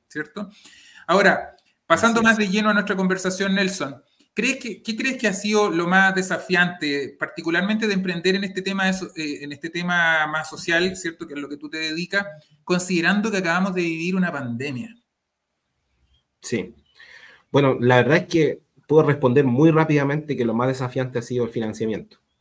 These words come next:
Speaker 2: Eh, y aquí
Speaker 1: Sin duda.
Speaker 2: ya me puedo, sí, me, me puedo meter un poco más en lo que, en lo que conocí a través de, de ganar el premio Yan Chile, el premio Impacto Social,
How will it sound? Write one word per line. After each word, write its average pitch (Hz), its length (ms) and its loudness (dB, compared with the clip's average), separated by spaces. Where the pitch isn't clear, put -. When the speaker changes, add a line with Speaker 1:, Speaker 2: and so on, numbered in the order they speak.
Speaker 2:
Eh, 101 360 -6
y 110 100 -2
aquí 110 180 0
Speaker 1:
Sin 120 120 0
duda. 117 140 2
Speaker 2:
ya 107 200 -4
me 113 180 -4
puedo, 110 420 0
sí, 101 220 -2
me, 98 140 -6
me 107 180 -6
puedo 120 160 4
meter 120 220 4
un 123 120 0
poco 127 220 4
más 120 180 2
en 117 80 0
lo 110 120 -2
que, 104 260 -2
en 113 120 0
lo 113 100 2
que 113 100 0
conocí 117 480 2
a 143 80 2
través 127 320 -2
de, 113 580 -2
de 110 120 -2
ganar 107 260 -4
el 123 140 -4
premio 120 260 -2
Yan 117 220 -2
Chile, 135 320 -6
el 131 100 -8
premio 113 240 -2
Impacto 113 320 -8
Social, 120 420 -6